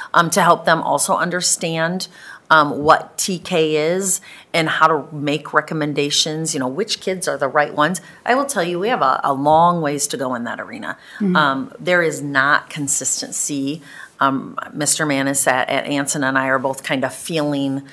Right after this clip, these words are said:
Speaker 1: feeling that. Um,
Speaker 2: Mm-hmm.
Speaker 1: we have had buildings reach out to us this year, you know, these kids are in our kindergarten classrooms. I think T K would be better for them. And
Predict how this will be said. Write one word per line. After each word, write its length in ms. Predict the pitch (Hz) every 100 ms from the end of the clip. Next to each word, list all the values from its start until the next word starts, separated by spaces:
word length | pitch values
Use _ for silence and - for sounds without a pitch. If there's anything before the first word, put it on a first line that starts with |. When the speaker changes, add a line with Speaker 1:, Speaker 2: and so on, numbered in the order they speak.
| - _ -
Speaker 1:
feeling 540 | 190 175 160 151 139
that. 560 | 135 127 156 - - - -
Um, 60 |
Speaker 2:
Mm-hmm. 240 | 147 135 143
Speaker 1:
we 120 | 143
have 240 | 143 135 - - -
had 280 | 165 156 143
buildings 420 | 143 147 143 143
reach 240 | 147 -
out 160 | 127 -
to 200 | 156 139
us 260 | 135 - - - -
this 360 | 151 156 - 151
year, 500 | 165 151 135 139 139
you 60 | 139
know, 180 | 139
these 360 | 139 147 147 -
kids 340 | - 160 139
are 140 | 139 135
in 120 | 139
our 120 | 131
kindergarten 420 | - 143 135 131
classrooms. 580 | 135 160 - 151 143 143 - - _ -
I 60 | 160
think 340 | - 165 -
T 180 | - 170
K 280 | - 160 143
would 180 | 135
be 140 | 123 139
better 280 | 147 123 123
for 220 | - 131
them. 300 | 127 117 123
And 200 | 131